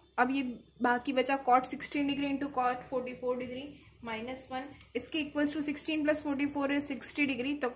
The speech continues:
cot सिक्सटी degree into cot सिक्सटीन degree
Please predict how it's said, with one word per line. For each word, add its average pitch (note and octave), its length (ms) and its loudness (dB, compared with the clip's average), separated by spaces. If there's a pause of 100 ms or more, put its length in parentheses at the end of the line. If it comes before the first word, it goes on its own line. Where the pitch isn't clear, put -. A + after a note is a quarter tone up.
cot A3 260 6
सिक्सटी - 440 0
degree C4+ 280 0 (1300)
into D4 380 -2 (1800)
cot C4+ 360 10 (1300)
सिक्सटीन C#4+ 460 0
degree C#4+ 280 0